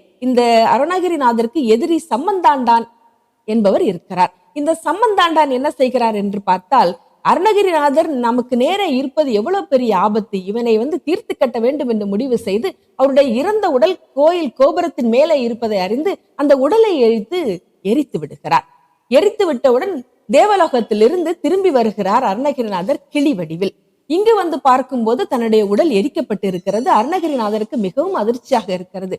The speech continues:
வேறு வழி இல்லாமல் கிளியின் வடிவத்திலேயே அருணகிரிநாதர் வாழ வேண்டிய ஒரு கட்டாயம் ஏற்படுகிறது. இந்த கோபுரத்தின் மேல் கிளியின் வடிவத்திலேயே அவர் வாழ்ந்து கொண்டிருக்கிறார். அந்த கிளியின் வடிவத்தில் தான் அவர்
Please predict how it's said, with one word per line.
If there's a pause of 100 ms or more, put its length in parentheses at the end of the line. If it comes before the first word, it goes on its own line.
(280)
வேறு
வழி
இல்லாமல் (260)
கிளியின்
வடிவத்திலேயே
அருணகிரிநாதர்
வாழ
வேண்டிய
ஒரு
கட்டாயம்
ஏற்படுகிறது. (260)
இந்த
கோபுரத்தின்
மேல் (120)
கிளியின்
வடிவத்திலேயே
அவர்
வாழ்ந்து
கொண்டிருக்கிறார். (240)
அந்த
கிளியின்
வடிவத்தில்
தான்
அவர்